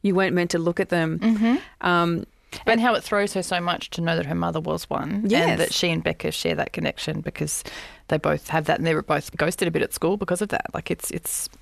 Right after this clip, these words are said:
Speaker 2: it casts shame on them, really.
Speaker 1: And they're calling them sluts when they don't even know what
Speaker 2: Yeah.
Speaker 1: sluts actually means.
Speaker 2: Yeah.
Speaker 1: But the how, anyway, I just thought it was, there was sort of these, the handmaids were just sort of on the edges of this world.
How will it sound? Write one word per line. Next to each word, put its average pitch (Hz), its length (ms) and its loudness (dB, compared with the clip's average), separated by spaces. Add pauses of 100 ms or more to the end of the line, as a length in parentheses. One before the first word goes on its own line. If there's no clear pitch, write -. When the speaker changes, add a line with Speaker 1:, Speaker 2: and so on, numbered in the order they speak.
(180)
Speaker 2:
it - 120 -2
casts - 600 -2
shame 170 320 0
on 117 120 -2
them, - 140 -4
really. 160 340 -2 (380)
Speaker 1:
And 202 160 0
they're 196 100 4
calling 220 360 2
them 196 100 2
sluts - 480 0
when 190 80 2
they 185 60 2
don't 180 180 2
even 180 240 2
know 175 380 2 (340)
what 214 160 2
Speaker 2:
Yeah. 262 60 2
Speaker 1:
sluts - 260 0
actually 180 300 2
means. 170 500 2
Speaker 2:
Yeah. 294 100 -6
Speaker 1:
But 175 220 2
the 185 120 2
how, 175 340 2
anyway, 202 240 2
I 208 60 4
just 226 100 -2
thought 277 80 2
it 277 40 2
was, 247 200 0 (480)
there 240 100 6
was 240 140 4
sort 294 120 0
of 269 120 0
these, 240 260 2 (320)
the 196 100 0
handmaids 220 360 2
were 208 60 0
just 214 180 2
sort 220 100 2
of 196 80 0
on 208 140 4
the 196 160 2
edges 233 520 2
of 226 220 2
this 233 180 0
world. 254 520 2